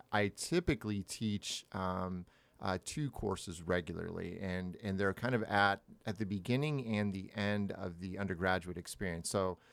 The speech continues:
the one class I teach at the beginning is, you, you know, Education one oh one, which is English grammar. And in that class, it's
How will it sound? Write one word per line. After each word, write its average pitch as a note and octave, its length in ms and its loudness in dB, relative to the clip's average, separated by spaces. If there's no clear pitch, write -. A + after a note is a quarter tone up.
the B2 80 4
one D3 120 12
class B2 540 6
I A2+ 100 6
teach A#2+ 600 0
at A2+ 100 -2
the A2 80 0
beginning A2 720 4
is, G2+ 640 4
you, G2+ 180 0
you G#2+ 80 2
know, G2+ 100 0
Education G#2 680 0
one F#2+ 240 4
oh F2+ 80 2
one, F2+ 440 2
which F2 160 -4
is F#2+ 200 -6
English G#2+ 380 0
grammar. E2+ 640 0
And F2 280 -4
in G2+ 160 0
that F#2+ 180 -2
class, F#2+ 420 4
it's - 260 -6